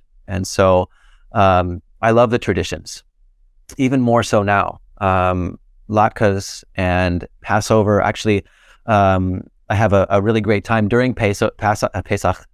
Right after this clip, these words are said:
you know, Passover, where, um, I travel to churches around the United States and teach, uh, people, um, other Christians about the roots of their faith and how you can see Jesus so clearly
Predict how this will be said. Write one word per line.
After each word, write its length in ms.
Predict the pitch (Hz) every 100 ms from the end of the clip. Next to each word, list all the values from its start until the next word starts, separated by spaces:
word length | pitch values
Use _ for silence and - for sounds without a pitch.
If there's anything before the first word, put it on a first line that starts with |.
| _
you 100 | 120
know, 100 | 98
Passover, 400 | 90 113 110 104
where, 280 | 101 101 95 - _ _ -
um, 280 | 113 104 101
I 80 | 104
travel 560 | - 110 107 110 101 - -
to 260 | - 107 101
churches 340 | 127 120 107
around 160 | 107 101
the 60 |
United 220 | 101 95
States 400 | 90 170 180 - -
and 480 | 113 110 107 107 - _ _ _ _ -
teach, 500 | - 135 123 - - -
uh, 140 | 113
people, 520 | - 147 - 107 107 -
um, 380 | 107 98 98 -
other 200 | 127 147
Christians 480 | - 160 - 104 95 -
about 640 | 78 107 113 110 - - -
the 120 | 107
roots 380 | 95 123 131 -
of 140 | 104
their 120 | 92 98
faith 280 | 139 127 -
and 200 | 104 92
how 200 | 110 113
you 140 | 107
can 120 | -
see 300 | 95 - 131
Jesus 380 | 107 127 107 98
so 100 | 98
clearly 500 | - 107 110 101 92